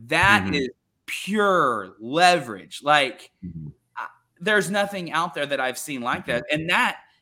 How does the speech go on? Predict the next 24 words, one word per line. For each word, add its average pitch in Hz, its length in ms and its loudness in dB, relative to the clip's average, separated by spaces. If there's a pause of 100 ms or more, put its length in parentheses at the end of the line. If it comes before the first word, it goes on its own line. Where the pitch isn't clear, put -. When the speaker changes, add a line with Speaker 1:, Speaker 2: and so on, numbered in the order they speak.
Speaker 1:
is 165 200 -2
why 170 260 -2
so 220 540 0
many 190 540 -4
of 131 220 -8
these 131 240 -6 (300)
big 185 420 0
Wall 156 260 2
Street 165 460 -6
companies 120 760 -10 (400)
are 143 160 4
Speaker 2:
Mm-hmm. 123 100 -6
Speaker 1:
getting 165 320 0
into 143 200 -4
multifamily, 123 800 -4
is 131 240 -2
it 170 180 -4
is 170 180 -4
a 131 80 0
way 127 280 -2
for 160 180 -8
them 139 240 -4
to 120 120 -6
leverage 123 1120 -2